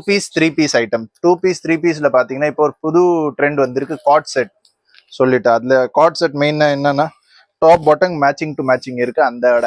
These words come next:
ஐட்டம் தான் கார்ட் செட். So இதோட பாத்தீங்கன்னா நம்மகிட்ட ஸ்டார்டிங் ரேட் வந்து ஒன் ஃபார்ட்டி செவன் ருப்பீஸ் only. கார்ட் செட் வந்து டாப் பாட்டம் ரெண்டுமே மேட்சிங், எக்ஸ் எல், டபுள் எக்ஸ் எல் ரெண்டு சைஸஸுமே அவைலபிள் இருக்கு. இதோட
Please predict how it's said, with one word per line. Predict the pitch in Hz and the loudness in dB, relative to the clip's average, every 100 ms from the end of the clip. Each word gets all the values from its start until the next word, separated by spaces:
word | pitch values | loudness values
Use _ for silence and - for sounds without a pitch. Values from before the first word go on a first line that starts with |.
| 113 | -2
ஐட்டம் | 117 120 117 147 | -4 -6 -2 -2
தான் | 147 - | -2 -2
கார்ட் | 127 - | -2 -2
செட். | 120 107 - - - - | -8 -8 -12 -20 -20 -6
So | - 143 | 0 2
இதோட | 151 170 165 160 156 | 4 2 2 2 0
பாத்தீங்கன்னா | 156 170 165 180 156 | 0 -4 -2 0 0
நம்மகிட்ட | 156 160 156 | -2 0 0
ஸ்டார்டிங் | 156 156 170 160 | 0 0 -2 -2
ரேட் | 156 143 139 | -2 -2 -4
வந்து | 160 127 143 | -2 0 0
ஒன் | 175 | 0
ஃபார்ட்டி | 139 135 143 - | -2 -4 -6 -4
செவன் | 127 131 113 | -2 -2 -8
ருப்பீஸ் | 104 127 - 117 | -10 -10 -8 -8
only. | 123 120 - 131 | -6 -6 -2 0
கார்ட் | 131 - | 0 0
செட் | 120 120 | -4 -4
வந்து | 117 - _ _ _ _ _ _ - | -8 -12 _ _ _ _ _ _ -2
டாப் | 139 147 135 | 2 2 2
பாட்டம் | 135 156 151 | 2 2 -2
ரெண்டுமே | 131 139 147 131 | -2 0 0 2
மேட்சிங், | 131 - 180 - 127 | 0 -4 -8 -4 -6
எக்ஸ் | - 151 | 0 0
எல், | 139 | 0
டபுள் | 127 135 | 0 -2
எக்ஸ் | - 151 | -2 -2
எல் | 127 | -2
ரெண்டு | 127 127 | -2 0
சைஸஸுமே | 131 131 131 151 120 | 0 -2 -2 0 0
அவைலபிள் | 120 123 123 120 143 | 0 -2 -2 0 0
இருக்கு. | 165 - 208 - - - - - - 135 | 0 0 0 -2 -16 -20 -16 -14 -4 2
இதோட | 147 | 2